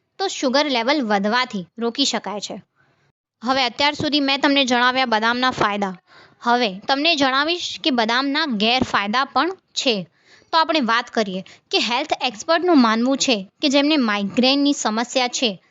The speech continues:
તેમણે બદામનું સેવન ન કરવું જોઈએ. બદામમાં વિટામિન ઈનું પ્રમાણ વધારે હોય છે જે માથાનો દુખાવો, ચક્કર અને થાકનું કારણ બની શકે છે. અને હેલ્થ એક્સપર્ટના જણાવ્યા પ્રમાણે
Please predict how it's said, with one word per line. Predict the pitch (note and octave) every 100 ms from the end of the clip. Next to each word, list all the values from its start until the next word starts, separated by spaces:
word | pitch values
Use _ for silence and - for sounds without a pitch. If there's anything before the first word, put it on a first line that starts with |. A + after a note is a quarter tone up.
| _ _ _
તેમણે | C4 A#3+ D4
બદામનું | E4 A3 A#3 C4 C#4
સેવન | C#4 A#3 A3 C4 C4 - B3
ન | A#3 B3
કરવું | B3 A3 G3+ F#3+
જોઈએ. | F#3 F3+ F#3 _ _ _ _ -
બદામમાં | A#3+ B3+ C#4+ D4+
વિટામિન | B3 G#3+ C4 C#4 C#4+ -
ઈનું | B3+ C#4 C#4
પ્રમાણ | - G#3 A3+ G3+ F3 _ _
વધારે | A3 A3+ A#3+ C#4 C4
હોય | G#3 A#3
છે | B3 D4+ D4+ - _ _
જે | A#3 C4+
માથાનો | A#3+ G#3+ B3 A#3+ A3+
દુખાવો, | G#3 - A3 A3+ A3+ - _
ચક્કર | A#3+ - - A#3 A3 D4
અને | D4+ E4
થાકનું | - B3 C4 C#4+ C#4+ E4
કારણ | - A3+ A3+ C#4
બની | A#3+ A3
શકે | G#3+ G3+ G3+
છે. | - G3+ - _ _ _ -
અને | C4+ B3+
હેલ્થ | F#3+ C4 F4
એક્સપર્ટના | B3+ A3+ - C4 C4 C4+
જણાવ્યા | A#3+ G#3+ A#3 B3 B3
પ્રમાણે | A3 G#3+ A3+ G3